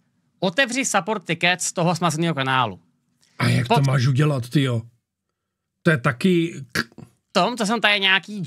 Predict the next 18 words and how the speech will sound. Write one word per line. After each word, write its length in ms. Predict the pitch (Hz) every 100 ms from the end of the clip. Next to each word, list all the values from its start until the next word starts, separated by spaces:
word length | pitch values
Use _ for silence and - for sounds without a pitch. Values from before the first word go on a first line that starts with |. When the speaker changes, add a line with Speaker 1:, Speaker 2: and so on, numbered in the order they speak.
| 120
Speaker 1:
Jane 180 | 151
vysvětloval, 840 | 185 175 - 156 123 110 107 165 269 -
že 100 | 156
to 140 | 180
nejde, 540 | 175 185 190 123 107 107 - _ _ _ _
protože 400 | 165 170 202 202
ten 180 | 202 190
kanál 320 | 180 180 180
je 80 | 175
smazaný, 720 | 170 165 151 147 107 165 277 - _ _ _ _ _
tak 240 | 180 170
prostě 380 | - 190 - 202
se 140 | 185
se 140 | 175 190
mnou 120 | 180
jako 240 | 170 170
prostě 300 | 165 147 -
rozloučila 760 | 127 107 160 180 - 208 202 247